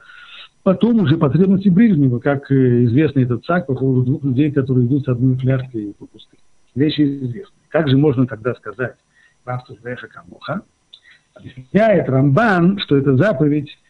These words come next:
не требует от человека практических шагов. То есть, если я иду покупать себе, э, пару ботинок,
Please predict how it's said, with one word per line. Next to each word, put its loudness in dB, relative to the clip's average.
не 2
требует 0
от 2
человека -2
практических 0
шагов. 0
То 2
есть, -4
если 0
я 2
иду 2
покупать -2
себе, -2
э, -20
пару 2
ботинок, 2